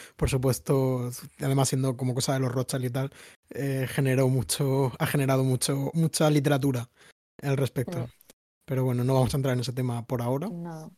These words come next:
Speaker 2: os pasaremos unas fotos quizá en las notas,
Speaker 1: Sí.
Speaker 2: eh, para las
Speaker 1: Sí,
Speaker 2: cuatro
Speaker 1: hombre, yo creo
Speaker 2: personas que
Speaker 1: que,
Speaker 2: las
Speaker 1: que ahora
Speaker 2: lean.
Speaker 1: mismo está bien,
Speaker 2: Bueno,
Speaker 1: porque si no
Speaker 2: sí, unas treinta, treinta y dos personas abren el correo de las
Speaker 1: <laughs>
Speaker 2: notas.
Speaker 1: Sí, que no es poco. Oye.
Speaker 2: No, está bien, está bien.
Speaker 1: Em,
Speaker 2: Em,
Speaker 1: yo,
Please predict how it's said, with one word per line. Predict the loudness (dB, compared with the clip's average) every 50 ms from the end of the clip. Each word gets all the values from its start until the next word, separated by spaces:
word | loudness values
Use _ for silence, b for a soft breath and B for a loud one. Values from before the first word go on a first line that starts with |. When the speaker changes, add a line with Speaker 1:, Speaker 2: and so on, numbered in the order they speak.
| _ _
Speaker 2:
os | -10 -10 -10 -12 -20 -20 -8 _
pasaremos | -6 -4 -2 -2 -2 -2 -4 -4
unas | -4 -6 -6 -6
fotos | -4 -6 -4 -4 -6 -8
quizá | -8 -12 -12 -10 -10 -10 -8
en | -8 -8
las | -10 -10 -10 -10
notas, | -10 -10 -8 -6 -6 -4 -4
Speaker 1:
Sí. | -4 -6 -6 -8 -12 -10
Speaker 2:
eh, | -8 -6 -4 -6 -4 -2
para | -2 -2 0 0
las | 0 -2 -2 -4
Speaker 1:
Sí, | 2
Speaker 2:
cuatro | 4 4 4
Speaker 1:
hombre, | 6 4 2 2
yo | 0
creo | 0 0 -2
Speaker 2:
personas | 0 0 0 0 -2 -2
que |
Speaker 1:
que, | -4 -2
Speaker 2:
las |
Speaker 1:
que | 0 2
ahora | 4 4
Speaker 2:
lean. | 4
Speaker 1:
mismo | 2 0
está | 0 0 2
bien, | 2 2
Speaker 2:
Bueno, | 2 2 -2
Speaker 1:
porque | -4 -6 -8 -8 -8
si | -6
no | -6 -6 -6 -8 -10 _ _ _ _ _ _ _ _ _ -16
Speaker 2:
sí, | -16 -16 -16 _ _ _ _ _
unas | -6 -6 -4 -6 -2 2
treinta, | 2 2 4 2 2 2
treinta | 2 0 0 -2
y | -2
dos | -2 -4 -6
personas | -8 -8 -8 -6 -8 -8 -8 -2 0
abren | 2 2 2 0 -2 -4
el | -6 -6 -6
correo | -6 -6 -4 -6 -6 -6 -6 -8 -10 -10
de | -12 -10 -10 -8 -8 -10 -10 -10 -10 -10
las | -8 6 6
Speaker 1:
<laughs> | 6 10 10 8 8
Speaker 2:
notas. | 8 -2 -12 _ _ -12
Speaker 1:
Sí, | -12 -12 -12 _
que | _ -2 0
no | 2 0
es | 0
poco. | 0 -4 -4 -4 -6 -10 -12 _ _ _ _ _ _ _ _
Oye. | -12 -12 -12 -14 -16 _ _ _ _
Speaker 2:
No, | -6 -4 -4 -6
está | -8 -10 -10 -10
bien, | -10 -14
está | -20 -20 _ -20
bien. | -20 -20 _ _ _ _ _ _ _ _ _ _ _ _ _ _ _ _ _ _ _ _ _ _ _ _ _ _
Speaker 1:
Em, | 6 8 8 8 6 6 6 4 4 4 4 2 2 2
Speaker 2:
Em, | 2 2 2 2 0 -2 6
Speaker 1:
yo, | 6 6